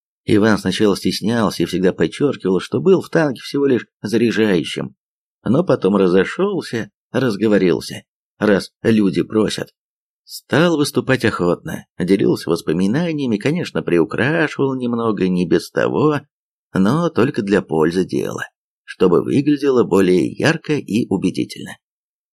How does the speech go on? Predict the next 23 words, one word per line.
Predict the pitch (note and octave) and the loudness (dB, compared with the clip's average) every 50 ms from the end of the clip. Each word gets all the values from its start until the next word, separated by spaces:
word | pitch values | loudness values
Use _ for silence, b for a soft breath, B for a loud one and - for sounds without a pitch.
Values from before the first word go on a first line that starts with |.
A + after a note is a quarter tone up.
| _ _ | _ _
А | - A#2+ D#3+ | -2 -2 0
то | - - G#3 | 2 4 4
люди | F#3+ F3+ G3 G#3 A3 A3+ G#3+ - F3 D#3 A#2 E2 - - | 4 4 2 0 0 0 -4 -2 -2 -2 -2 -4 -8 -8
не | - C3 C3+ A#2+ | -4 -2 -2 -2
поверят. | G2+ - G#2+ G2+ F2+ F2 C#2 G#1 G1+ - - _ _ _ _ _ _ _ _ _ _ _ _ _ _ _ _ _ _ _ _ _ _ _ _ _ _ _ _ _ _ _ - | 0 0 0 0 2 0 -2 -4 -6 -10 -18 _ _ _ _ _ _ _ _ _ _ _ _ _ _ _ _ _ _ _ _ _ _ _ _ _ _ _ _ _ _ _ -10
Вот | G#2 G2 F#2+ F2+ C#3 F3+ - - | -6 0 2 2 2 2 2 0
Наташа | D3+ D3+ C3 - - D3 E3 D#3 - D3 | 0 0 0 0 0 0 0 0 0 0
и | D3 | 0
начала | C#3 B2 A2 - - A2 A#2 C#3 | 0 0 -2 -2 -2 -2 -2 0
на | C#3 C3 | 0 0
него | A#2 A2 G#2 A2+ A#2 | 0 0 0 -2 -2
посматривать, | - F2+ E2 - - - D#2 E2 C#2+ - - - - - - - - - _ _ _ _ _ _ - | -4 -4 -4 -4 -6 -4 -4 -4 -4 -4 -6 -10 -10 -10 -12 -14 -18 -20 _ _ _ _ _ _ 0
и | - G2 | 0 0
даже | F2+ - F2 E2+ - F#2 | 2 4 2 2 2 2
разрешила | F2 F2+ E2+ D#2+ D#2+ D#2+ A#1+ - - - - A#2+ A#2+ G2+ | 2 2 0 0 0 -2 -2 -2 -4 -2 0 0 2 2
однажды | C2+ - - C#2+ F#2 A2 G2 - G2 F#2+ - _ _ _ | 0 0 -2 -4 -4 -4 -2 -2 -2 -2 -4 _ _ _
проводить | - - F2 D#2 C#2 - - - A#1+ F#2+ A2+ A2 | -2 -2 0 0 0 -2 -2 -4 -4 -4 -4 -4
себя | - - D#2 D#2 D#2 | -4 -2 0 0 0
домой | - - - - C2 G#2+ A#2 - | 0 0 -4 -2 -2 -2 -2 0
после | F2+ D2+ - - - | -2 -4 -2 -4 -8
танцев | - - - D2+ G2+ G#2+ - - | -8 -6 -6 -6 -6 -6 -8 -12
в | - | -10
клубе. | - - B1 B1 B1 A1+ - - - | -8 -6 -6 -4 -6 -6 -8 -12 -20